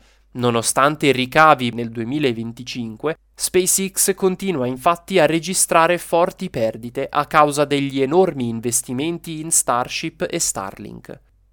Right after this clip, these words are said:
Molti analisti ritengono che l'attuale valore dell'azienda si basi soprattutto sulle aspettative di crescita futura piuttosto che sui risultati economici attuali.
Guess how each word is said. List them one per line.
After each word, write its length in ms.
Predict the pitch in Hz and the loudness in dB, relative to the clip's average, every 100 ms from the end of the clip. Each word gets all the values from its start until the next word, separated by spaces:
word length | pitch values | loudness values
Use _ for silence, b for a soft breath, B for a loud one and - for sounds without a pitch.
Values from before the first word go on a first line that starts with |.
| _ _ _ - | _ _ _ -4
Molti 380 | 123 147 151 139 | 4 4 4 2
analisti 600 | 127 117 135 170 - 180 | 2 2 2 0 0 0
ritengono 600 | 175 180 180 165 135 127 | 0 2 2 2 0 0
che 160 | 127 131 | 0 2
l'attuale 640 | 135 - 147 143 170 180 | 2 -2 2 6 6 6
valore 400 | 147 139 165 151 | 4 4 4 2
dell'azienda 800 | 127 123 123 117 117 107 113 156 | 4 4 2 0 -2 -2 0 0
si 220 | - 196 | 0 2
basi 340 | 170 160 127 127 | 4 4 4 -2
soprattutto 720 | 170 165 185 - 165 - 185 | -2 0 -2 -2 -10 -4 -6
sulle 340 | - 185 151 | -2 -2 0
aspettative 760 | 151 - 175 - 165 156 196 185 | 0 0 -2 -2 -2 -2 0 0
di 120 | 131 | 0
crescita 520 | 127 165 180 - - | -4 -4 -4 -4 -2
futura 600 | 185 - - - - 107 | -4 -6 -14 -10 -8 -8
piuttosto 640 | _ 156 147 135 127 - 151 | _ -12 -4 -2 -2 -4 -6
che 160 | - | -4
sui 280 | 131 - 127 | -6 -2 0
risultati 680 | 123 131 139 143 143 143 156 | 2 0 -4 -2 0 0 -2
economici 640 | 151 170 143 107 120 123 | -6 -6 -6 -6 -8 -6
attuali. 560 | 135 135 156 110 95 - | -8 -6 -8 -8 -8 -14